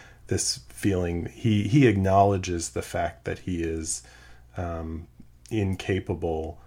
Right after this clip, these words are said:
of fully comprehending the value of any sort of, uh, resistance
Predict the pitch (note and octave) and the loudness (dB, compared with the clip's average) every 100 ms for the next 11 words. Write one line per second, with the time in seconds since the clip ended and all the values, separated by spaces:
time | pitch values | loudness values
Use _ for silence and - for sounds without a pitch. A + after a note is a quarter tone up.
0 | - - G2+ F2+ - G2+ F#2 - - F#2 | -20 -4 -4 -2 0 2 2 0 -2 0
1 | F#2 D#2+ - F2+ E2+ D#2+ D#2+ D#2+ - - | -2 -4 -4 -6 -4 -6 -8 -10 -14 -18
2 | - - - - G2+ F2+ E2+ D#2+ F#2 E2 | -20 -20 -20 -12 -8 -4 -4 -2 -2 -2
3 | F2 E2+ D#2+ D#2+ D#2+ D#2+ F2 E2 E2 E2 | -2 -2 -4 -4 -6 -6 -6 -6 -8 -10
4 | - G#2+ A2+ G#2+ - F2 D#2+ E2 E2 D#2 | -2 4 4 4 0 -2 -4 -6 -6 -8
5 | E2 - - G2+ F2 E2+ F#2 F2+ F#2 - | -12 -16 -12 -8 -6 -4 -4 -2 -4 -4
6 | - D#2+ D#2+ - - | -6 -8 -6 -6 -8